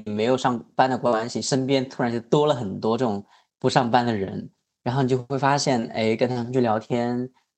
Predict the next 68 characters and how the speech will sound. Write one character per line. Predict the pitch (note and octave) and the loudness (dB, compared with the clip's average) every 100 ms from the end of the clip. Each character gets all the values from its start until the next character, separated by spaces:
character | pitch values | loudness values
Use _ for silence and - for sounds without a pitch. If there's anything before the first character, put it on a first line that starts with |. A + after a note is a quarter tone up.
| _ | _
现 | - D4+ A3 | -2 2 2
在， | F3 C3+ | 2 2
就 | G3 | 2
以 | F#3+ B2 | 2 0
前 | A#2 B2 | 0 2
的 | F#3 | 2
我， | G3 A2+ A#2 | 2 0 -2
我 | |
可 | B2 B2 | -2 -4
能 | |
觉 | C3+ A#2+ | -4 -2
得 | C3+ | -2
说 | C3+ C3 C3+ - _ _ _ - | -2 -4 -4 -12 _ _ _ 0
别 | B2+ | 0
人 | A#2+ D3 | 2 -2
的 | D#3 | -2
想 | - A2+ C3 | -2 -2 0
法 | C3 | 0
呀， | A2 A2 A2 | 4 4 2
都 | - | -2
没 | C#3+ B2+ | -2 0
我 | A#2+ A#2+ | 0 -4
的 | |
好。 | - - C3 - - - _ | -10 -10 -12 -12 -20 -20 _
现 | - A3+ | 0 2
在 | G#3+ | 4
我 | D#3+ | 2
就 | D3+ | 0
天 | D3 - F#3+ F#3+ G3 | 0 2 4 4 2
天 | F#3 D#3+ | 0 0
的 | |
想 | C#3+ A#2+ | 0 0
着 | A#2+ | 0
出 | - D3 | -2 -2
去 | - - C#3 | -2 0 2
啊， | A2+ G#2+ | 4 2
想 | A2 G#2 | 0 -2
跟 | A2 A#2+ | 0 0
别 | A2+ | -2
人 | |
去 | A2 A2 | -2 -2
聊 | G2 G2+ | -2 -2
天， | - A2 | -4 -6
去， | - A#2+ A2 G2+ | -2 0 0 -2
去 | - | -6
听 | - - C3+ C3 | -6 -2 0 0
别 | A#2+ | 0
人 | A2+ A2+ | 0 0
怎 | G#2+ | -4
么 | G#2 | -6
做 | - C3 G2+ | 0 2 2
的， | - A2 | -2 -6
看 | - A#2 | -4 -4
自 | - | 0
己 | A#2+ | 0
能 | A2 | 2
不 | A#2 | 0
能 | A#2 | 0
够 | A#2+ A2 | 0 0
找 | G#2 | 0
到 | G#2+ A#2 | 0 0
一 | |
些 | A#2+ | 2
灵 | A2+ G#2 A#2+ | 2 2 0
感 | C3 A2+ | -2 -2
什 | - | -6
么 | - | -10
的。 | - | -12